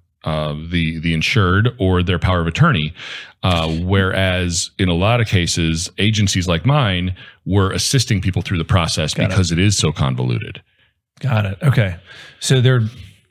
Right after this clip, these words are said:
Speaker 2: creating more barriers for them to actually access it. Is it what it seems like?
Speaker 1: That's what it
Speaker 2: Whether,
Speaker 1: feels
Speaker 2: whether it was
Speaker 1: like.
Speaker 2: intentional or not,
Speaker 1: Sure.
Speaker 2: if, if they're not allowing the agencies to kinda help quarterback it and help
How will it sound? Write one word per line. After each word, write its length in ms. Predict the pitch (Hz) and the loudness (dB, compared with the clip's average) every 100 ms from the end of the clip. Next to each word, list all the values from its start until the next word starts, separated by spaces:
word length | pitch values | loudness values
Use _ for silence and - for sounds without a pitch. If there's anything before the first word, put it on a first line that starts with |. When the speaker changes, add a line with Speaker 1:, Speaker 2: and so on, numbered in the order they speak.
| _ _ _ - - _ - - | _ _ _ -20 -20 _ -16 -10
Speaker 2:
creating 380 | 135 151 143 127 | 0 2 4 4
more 220 | 127 131 | 4 4
barriers 540 | 123 123 120 113 104 | 4 4 2 2 0
for 720 | - - 123 113 110 107 104 - - | -2 0 2 4 4 2 0 -4 -4
them 280 | 101 117 107 | 2 2 2
to 80 | |
actually 340 | 110 117 - 110 | 0 -2 0 0
access 480 | 107 123 - 151 180 | 0 0 0 2 2
it. 220 | 165 - - - | -2 -6 -14 -6
Is 160 | 123 117 | 0 0
it 100 | 131 | 2
what 100 | 135 | 0
it 80 | 113 | 2
seems 320 | - 147 123 | 2 4 4
like? 220 | 107 104 - - - - - - | 2 2 -4 -14 -18 -20 -20 -2
Speaker 1:
That's 200 | 160 160 | -2 2
what 100 | 196 | 4
it 40 | |
Speaker 2:
Whether, 140 | 185 190 | 4 4
Speaker 1:
feels 140 | - | 4
Speaker 2:
whether 140 | 170 185 | 4 4
it 20 | |
was 120 | 170 | 4
Speaker 1:
like. 80 | 160 | 4
Speaker 2:
intentional 500 | 143 139 175 143 165 | 4 6 4 4 4
or 120 | 139 | 4
not, 400 | 127 127 110 110 | 4 4 2 0
Speaker 1:
Sure. 260 | - - - | 0 2 2
Speaker 2:
if, 40 | - | 2
if 120 | 131 | 2
they're 100 | 127 | 4
not 140 | 135 | 2
allowing 400 | 139 120 120 120 | 2 2 4 4
the 180 | 117 113 | 4 4
agencies 540 | 120 127 139 117 127 117 | 4 4 2 4 2 4
to 100 | 113 | 2
kinda 180 | 120 113 | 4 4
help 280 | 110 123 | 4 4
quarterback 600 | - - 123 117 113 113 | 2 2 4 4 2 2
it 100 | 123 | 0
and 80 | 113 | 2
help 220 | 104 120 | 4 4